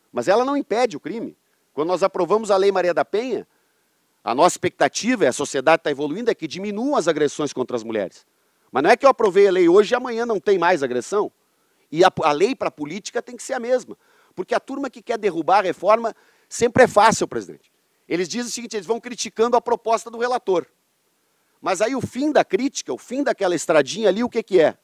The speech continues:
É ficar tudo como está. Eu derrubo a proposta do Fontana, porque isso aqui não serve, aquilo não serve.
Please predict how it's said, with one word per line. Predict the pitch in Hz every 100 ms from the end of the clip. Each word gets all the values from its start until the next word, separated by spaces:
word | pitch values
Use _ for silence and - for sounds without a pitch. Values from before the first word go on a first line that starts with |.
| _ _ _ _ _ _ _ _ -
É | 196
ficar | - 233
tudo | 214 226 208
como | 240 247
está. | - 180 139 _ _ _ _ _ _ _ _ _ _
Eu | 160 190
derrubo | 208 202 233
a | 214
proposta | 214 208 208 208 -
do |
Fontana, | 190 233 226 277
porque | 254
isso | -
aqui | 175 190
não | 220
serve, | 220 277 262 185
aquilo | 180 208
não | 233
serve. | 226 269